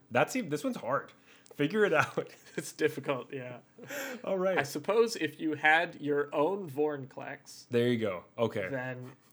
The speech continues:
Speaker 2: it would come down with a reasonable amount of counters.
Speaker 1: Or
Speaker 2: The normal amount, I think.
Speaker 1: the deck is,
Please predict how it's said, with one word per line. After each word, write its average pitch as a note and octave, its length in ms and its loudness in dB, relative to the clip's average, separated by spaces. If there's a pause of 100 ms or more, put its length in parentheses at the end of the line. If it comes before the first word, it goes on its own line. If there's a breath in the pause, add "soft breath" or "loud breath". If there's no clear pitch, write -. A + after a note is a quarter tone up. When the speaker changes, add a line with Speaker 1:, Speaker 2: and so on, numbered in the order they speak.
(100)
Speaker 2:
it C#3+ 140 -6
would B2+ 200 -14
come B2 240 -6
down B2 320 -4
with A#2+ 180 -12
a A#2 60 -12
reasonable B2 500 -16
amount A2+ 240 -20
of - 80 -20
counters. - 360 -12
Speaker 1:
Or C3+ 360 4
Speaker 2:
The G2+ 80 0
normal C#3+ 420 -2
amount, A#2 360 -12
I - 40 -18 (140)
think. - 140 -20
Speaker 1:
the B2+ 100 2
deck C3 440 -2
is, G#2+ 460 -4